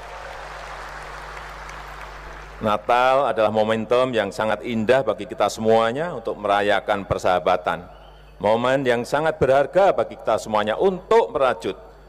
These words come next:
persaudaraan, kerukunan antar anak-anak bangsa.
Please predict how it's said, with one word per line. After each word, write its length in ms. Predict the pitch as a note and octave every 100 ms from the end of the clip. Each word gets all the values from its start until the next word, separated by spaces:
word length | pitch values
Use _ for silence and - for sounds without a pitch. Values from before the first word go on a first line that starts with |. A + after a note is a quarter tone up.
| - -
persaudaraan, 880 | B2 A2 B2+ B2 A#2+ A#2+ G#2 F#2 D#2 - - - -
kerukunan 640 | A#2+ B2+ D3+ C#3+ G2 D#2+ - - - -
antar 480 | A2+ A2+ G#2 G2 F#2+
anak-anak 420 | - G2+ F#2+ F#2+ D2
bangsa. 460 | F#2+ E2+ E2 F2+